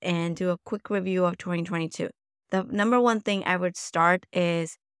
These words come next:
write down top five happiest moments of the past year. When we look at what was happening and what was happy,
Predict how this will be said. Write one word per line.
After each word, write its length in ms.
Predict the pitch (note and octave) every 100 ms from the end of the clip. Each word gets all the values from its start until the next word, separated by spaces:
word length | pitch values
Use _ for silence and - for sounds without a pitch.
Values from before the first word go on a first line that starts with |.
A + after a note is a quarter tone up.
| -
write 200 | G3 G#3
down 260 | A3+ G3 F#3
top 420 | - - G3 A#3 _
five 460 | _ G#3 F#3 F#3 -
happiest 800 | - - - - A3+ A3 A3 -
moments 640 | F#3 F3+ F3+ F3 F3+ F3 -
of 320 | F3 E3 E3 - _ _
the 100 | -
past 420 | D#3+ F#3+ D#3 - -
year. 260 | - - - _ _ _
When 220 | G3+ G3 G3+
we 160 | G3+
look 340 | G3+ A#3+ C4+ C4+
at 420 | A3 G3 F#3+ -
what 240 | - F#3+ F#3
was 240 | F#3+ - - -
happening 640 | F3+ F3+ F3+ F#3+ F3+ F3+
and 160 | F3 F3
what 160 | F3
was 180 | F3 E3+
happy, 560 | F3+ E3+ E3+ F#3+ G#3